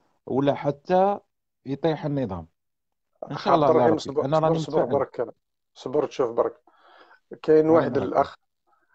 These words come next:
Speaker 2: ترمز للاسم نتاعك بدلاوي ولا مش عارف. سلام، كنت رافض المفا-، المرا-، الم-، المظاهرات.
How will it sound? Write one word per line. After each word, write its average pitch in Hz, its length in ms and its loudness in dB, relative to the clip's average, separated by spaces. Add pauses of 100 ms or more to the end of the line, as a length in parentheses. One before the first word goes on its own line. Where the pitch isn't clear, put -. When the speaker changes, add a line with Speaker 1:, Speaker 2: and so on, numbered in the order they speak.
(400)
Speaker 2:
ترمز 143 340 2
للاسم 151 440 -4
نتاعك 139 400 -2
بدلاوي 127 920 -4
ولا 127 160 -10
مش 120 220 -10
عارف. 120 300 -4 (640)
سلام، 151 500 0
كنت 143 360 -6
رافض 147 320 0
المفا-، 151 540 0
المرا-، 127 540 2
الم-، 120 320 -2
المظاهرات. 113 680 -4